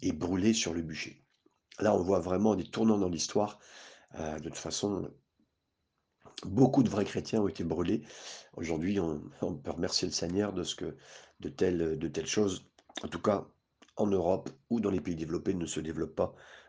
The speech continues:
euh, on va dire, euh, de, de telle façon. Voilà. Euh, leur mort a provoqué vraiment une, euh, une étincelle, a mis vraiment le, <laughs> c'est ce feu qui a brûlé sur eux, contre eux, qui a fait que même la réforme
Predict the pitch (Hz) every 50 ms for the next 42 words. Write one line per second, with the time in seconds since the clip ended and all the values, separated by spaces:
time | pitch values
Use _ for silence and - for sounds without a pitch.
0 | _ - - - 78 78 76 71 85 80 76 76 82 87 85 85 80 73 76 76
1 | - - - - - - - 90 - 90 - - 87 - - 71 71 - - -
2 | - - 80 78 - - - - - - - - - - - - - - - -
3 | - 113 110 - - - _ _ - - 117 - 117 127 156 185 165 147 - -
4 | - - 135 127 123 110 - - 127 98 104 117 127 143 147 - - - - _
5 | _ _ _ _ _ _ _ _ _ - _ _ _ _ - - - _ _ _
6 | _ - 117 113 107 104 104 98 92 90 87 87 85 82 82 80 76 - - 107
7 | 101 110 113 113 - 87 85 - - 78 - 98 - - - - - - - -
8 | - - 92 92 98 107 110 104 92 90 98 101 104 107 110 107 101 95 87 85
9 | - - 117 113 - - - - - - - - - - - - - 85 - -
10 | - - - - - 147 135 - - 95 90 87 85 92 104 101 98 98 - -
11 | _ _ - - - - - 107 87 92 151 156 127 - - 123 110 - - 110
12 | 113 113 - - - - - - _ - - 82 82 - - 123 113 110 - 95
13 | 87 98 110 123 127 87 90 85 - - - 117 107 - - - 143 135 113 92
14 | 80